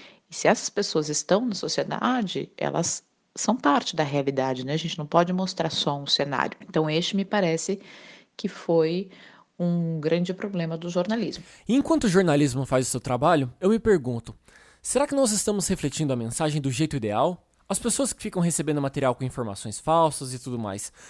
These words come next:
Speaker 2: será que elas refletem? Será que elas analisam? Será que elas pensam sobre aquele conteúdo? Ou será que elas só estão preocupadas em absorver aquilo que as agrada? Talvez more aí o primeiro ponto de destaque dessa discussão. Precisamos de uma sociedade que pense mais, que questione mais,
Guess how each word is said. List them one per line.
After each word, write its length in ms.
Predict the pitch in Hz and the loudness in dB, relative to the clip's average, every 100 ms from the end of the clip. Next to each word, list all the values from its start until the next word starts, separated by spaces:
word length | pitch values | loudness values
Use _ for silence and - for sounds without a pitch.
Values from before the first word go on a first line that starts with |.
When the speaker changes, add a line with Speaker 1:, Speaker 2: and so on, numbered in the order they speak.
| - | -10
Speaker 2:
será 220 | - 247 | -4 -2
que 80 | 269 | -2
elas 160 | 247 | -2
refletem? 560 | 165 - 156 151 120 110 - | -2 -2 0 0 -2 -8 -10
Será 220 | - 196 | -10 -6
que 100 | 214 | -4
elas 300 | 214 185 170 | -2 -2 -2
analisam? 580 | 170 127 156 170 127 107 | 0 0 2 2 0 -6
Será 220 | - 175 | -8 -6
que 80 | 196 | -4
elas 180 | 175 | -4
pensam 420 | - 185 190 - 135 | -2 0 0 0 -4
sobre 220 | - 127 | -4 -4
aquele 220 | 123 117 | -4 -6
conteúdo? 560 | 123 113 120 170 131 113 - | -6 -6 -2 -2 -2 -2 6
Ou 100 | 208 | 6
será 240 | 214 175 | 8 6
que 80 | 165 | 6
elas 140 | 156 | 6
só 140 | - 135 | 6 4
estão 200 | - 156 | 4 4
preocupadas 580 | 156 147 135 143 147 | 4 4 4 4 4
em 40 | 156 | 2
absorver 560 | 147 - 156 139 165 | 2 2 2 4 4
aquilo 420 | 165 - - 240 196 | 4 2 -2 0 2
que 80 | |
as 120 | 151 127 | 0 -2
agrada? 440 | 117 110 101 104 - _ | -2 -4 -6 -12 -20 _
Talvez 300 | - 220 277 | -6 0 0
more 220 | 233 233 175 | 2 4 4
aí 120 | 185 | 2
o 40 | |
primeiro 320 | 190 175 185 180 | 2 0 0 0
ponto 240 | 170 175 | -4 -6
de 160 | 160 165 | -6 -4
destaque 400 | - - 147 143 | -4 -2 -4 -2
dessa 240 | 135 147 | -2 -2
discussão. 480 | 139 - - 104 90 _ _ _ _ - | -8 -8 -8 -8 -12 _ _ _ _ -6
Precisamos 500 | 208 - 165 226 226 | -4 -2 2 2 4
de 60 | |
uma 120 | 214 196 | 2 2
sociedade 560 | 180 - 165 170 170 | 0 -2 2 2 0
que 140 | - 156 | -6 -10
pense 460 | - 185 170 - | 2 2 2 0
mais, 320 | 123 98 98 | -4 -4 -8
que 100 | - | -10
questione 640 | 175 208 - - 208 190 127 | -2 0 0 0 2 2 0
mais, 400 | 104 85 110 | -2 -8 -14